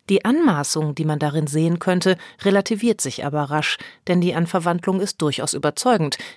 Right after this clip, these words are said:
Die Figuren sind dreidimensional und glaubwürdig in ihrer Emotionalität und Fehlbarkeit.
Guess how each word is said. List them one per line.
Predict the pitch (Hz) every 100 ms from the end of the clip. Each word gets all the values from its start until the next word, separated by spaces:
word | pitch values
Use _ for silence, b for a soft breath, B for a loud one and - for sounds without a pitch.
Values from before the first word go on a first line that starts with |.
| -
Die | 202
Figuren | 208 214 254 262
sind | 226 208 196
dreidimensional | 202 226 226 156 151 - 156 156 160 165
und | 160
glaubwürdig | - 170 180 156 151 160 151
in | - 165
ihrer | 170 156 156
Emotionalität | - 175 165 - 170 160 170 - 190 180
und | 156
Fehlbarkeit. | - 190 190 175 165 165 180 175 170